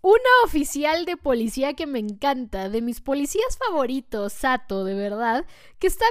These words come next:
vigilando la bolsa y que, eh, justamente, eh, está dando su estatus,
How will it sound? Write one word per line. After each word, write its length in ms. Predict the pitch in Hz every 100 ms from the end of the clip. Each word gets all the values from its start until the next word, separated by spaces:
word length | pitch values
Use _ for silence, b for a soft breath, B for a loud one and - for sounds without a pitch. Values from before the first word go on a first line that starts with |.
| 571
vigilando 480 | - 403 370 359 392
la 160 | 311
bolsa 540 | 233 254 254 285 302 285
y 280 | 311 359 -
que, 340 | 320 311 330 -
eh, 320 | 220 208 208
justamente, 1200 | - 262 277 - 294 269 240 240 247 240 269 277 B B B
eh, 160 | - 220
está 320 | 208 - 262
dando 400 | 247 247 247 233
su 160 | 214 196
estatus, 880 | 185 - 226 226 - 220 226 -